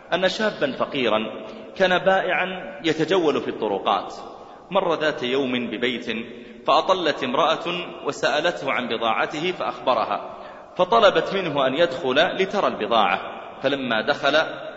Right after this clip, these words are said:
أغلقت الباب ثم دعته إلى الفاحشة فصاح بها، قالت له: "والله إن لم تفعل ما أريده منك صرخت فيحضر الناس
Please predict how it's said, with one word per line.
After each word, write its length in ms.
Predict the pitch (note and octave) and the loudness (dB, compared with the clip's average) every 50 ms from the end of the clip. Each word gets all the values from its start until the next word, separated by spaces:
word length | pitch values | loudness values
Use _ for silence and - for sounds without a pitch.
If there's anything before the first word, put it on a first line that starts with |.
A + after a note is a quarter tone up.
| - - - - | -14 -14 -4 0
أغلقت 460 | F3+ D#3 B2+ B2 A2+ G2+ - G#2+ - - | 0 0 0 0 -2 -2 -2 -4 -4 -4
الباب 440 | G#2 G2+ - C#3+ D3+ D#3+ E3 E3+ D#3+ - - - - - - - - | -8 -2 0 2 4 4 4 2 2 -2 -8 -10 -10 -12 -12 -14 -6
ثم 240 | - F3+ E3+ D3+ C3+ | -4 -4 0 0 0
دعته 400 | A#2+ B2+ A2+ - D#3+ - - B2 | 0 2 0 0 0 -2 -4 -4
إلى 120 | A2 G#2 | -2 -2
الفاحشة 640 | G2+ F#2+ - B2+ A#2 G#2 - G#2 G#2+ - A2+ G#2+ - - - - - - - - | -2 -2 0 0 0 0 -2 -4 -6 -4 -4 -4 -4 -6 -14 -16 -18 -18 -10 -4
فصاح 420 | - G#3 - A#3+ G#3+ G3+ - G3 | -4 0 6 6 6 6 6 4
بها، 320 | F3 F3+ E3+ C#3+ B2+ A#2 - - - - - - - - | 4 4 4 4 2 0 0 -4 -8 -10 -10 -10 0 4
قالت 380 | C#3+ D#3+ F3+ G3 G3 F#3 - | 6 6 8 8 6 6 6
له: 160 | G3+ G3 F3 | 4 6 6
"والله 520 | F#3+ F#3+ F#3+ G3 F#3+ F#3+ F#3 F#3+ F3 C#3 B2+ - - - - - - - | 8 8 8 8 8 8 8 8 8 8 6 4 -2 -4 -4 -6 -4 0
إن 240 | F3 F#3 G3+ G3+ G3 | 0 0 2 2 4
لم 200 | F#3+ F#3+ F#3 F3+ | 4 4 4 4
تفعل 560 | F#3+ G3+ F#3+ - - F#3 D#3 F3+ F3+ F3+ F3 | 4 4 4 4 6 4 6 6 6 4 4
ما 200 | F#3 G3 F#3+ F3 | 4 4 6 6
أريده 460 | F#3+ F#3 F#3+ G3 G3 F#3 F#3 E3+ F3+ F3+ | 6 4 4 2 2 2 2 2 2 2
منك 320 | F#3 G#3 A#3 A#3+ A3+ A#3+ | 2 4 2 4 4 4
صرخت 480 | A#3+ - F3 D3+ E3+ F3 - - - D#3 C#3 B2 - - - - - | 4 6 6 6 6 6 4 2 0 0 0 0 -2 -4 -8 -6 4
فيحضر 560 | - F3 G3 A3+ - - G3 - F3+ F3+ F3 | 6 8 8 8 8 6 4 4 6 6 6
الناس 600 | E3+ E3 E3 F3 F#3 G#3+ A#3 C4 C#4 C#4+ - - | 6 4 4 4 8 8 10 10 10 8 6 2